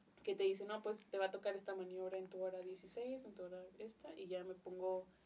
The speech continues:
te digo que, digo, "Ah, pues, me va a tocar virajes de sesenta grados", me pongo a ver qué necesitas para hacer un viraje de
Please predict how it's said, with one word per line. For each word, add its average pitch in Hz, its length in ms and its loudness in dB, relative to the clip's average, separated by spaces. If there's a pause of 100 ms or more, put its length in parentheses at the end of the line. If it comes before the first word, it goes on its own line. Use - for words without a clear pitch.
(280)
te 196 80 4
digo 196 220 6
que, 190 360 0
digo, 185 200 -2
"Ah, 226 180 -2
pues, 214 100 -8
me 196 80 -6
va 180 60 -4
a - 20 -8
tocar 196 300 -2
virajes 185 380 -6
de 175 100 -8
sesenta 180 400 -8
grados", 214 480 -2 (380)
me 196 160 -2
pongo 190 320 0
a 202 80 4
ver 196 200 0
qué 202 120 -4
necesitas 196 500 -6
para 180 200 -2
hacer 180 220 -2
un 175 100 -6
viraje 175 340 -4
de 175 60 -10